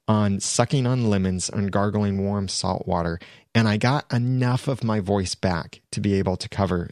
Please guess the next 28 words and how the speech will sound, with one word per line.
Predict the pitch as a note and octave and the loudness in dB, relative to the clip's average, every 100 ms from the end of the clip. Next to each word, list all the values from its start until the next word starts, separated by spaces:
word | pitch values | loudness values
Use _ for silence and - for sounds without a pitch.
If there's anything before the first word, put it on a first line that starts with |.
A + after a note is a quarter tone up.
| - | -6
C | - - G2 | -4 -2 -2
E | F#2+ F#2 | -2 -2
S | F#2 - | -2 -6
twenty | - F2+ E2 | -6 -4 -2
thirteen. | - - F#2+ F2+ | -4 -4 -4 0
That | G#2+ | 0
was | F3+ A#2+ | 0 2
last | A#2 A#2 A#2 - | 2 2 0 -2
year. | E2+ - - - - | -4 -6 -14 -14 2
This | C#3 - | 2 4
year, | C3 A#2 - | 2 2 0
I'm | F#2 | -4
very | G2 A#2 G#2+ | 0 2 2
thankful | - F#2 - F2 - - - _ | 0 -2 -2 -4 -6 -20 -20 _
that | F#2+ F2+ - - | 0 0 -2 -6
I | F#2 G2 F#2 - | -2 -2 -4 0
didn't | G#2+ A#2 G2 | 0 0 -2
get | F#2+ - | -2 -2
sick | - F2 D#2+ - | -4 -2 -4 -4
until | F#2+ F2+ F#2+ F2 E2+ - | -4 0 2 0 -2 -2
late | F#2+ G2 - - | 2 2 0 -4
in | F2+ | -4
my | E2+ | -2
trip. | E2+ F#2+ F2 - _ _ _ - _ _ _ _ _ - | -2 -2 -4 -6 _ _ _ -20 _ _ _ _ _ 4
But | E3+ | 6
also | G3 A3+ - | 4 0 2
avoid | F3 C#3+ F3+ F#3+ | 2 2 0 0
sugar. | - F3 A2+ D2+ | 0 2 0 -2